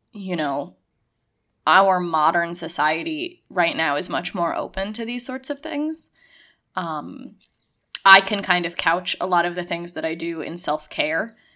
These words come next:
And that was kind of, like, the, the opening step. Like, "Oh, I just really like to take a lot of baths.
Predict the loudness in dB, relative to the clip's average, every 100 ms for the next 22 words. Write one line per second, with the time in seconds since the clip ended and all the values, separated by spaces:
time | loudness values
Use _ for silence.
0 | _ -4 0 0 -2 -4 -4 -4 -6 -6
1 | -6 -8 -4 -4 -4 -6 -14 _ _ _
2 | _ _ _ _ 0 0 2 -2 -2 -2
3 | -2 -2 0 4 4 2 -2 -10 -8 -4
4 | 0 0 0 -2 -2 -4 -4 -4 -6 -6
5 | -6 -6 -6 -6 -6 -6 -8 -8 -10 -12
6 | -14 -6 -6 -6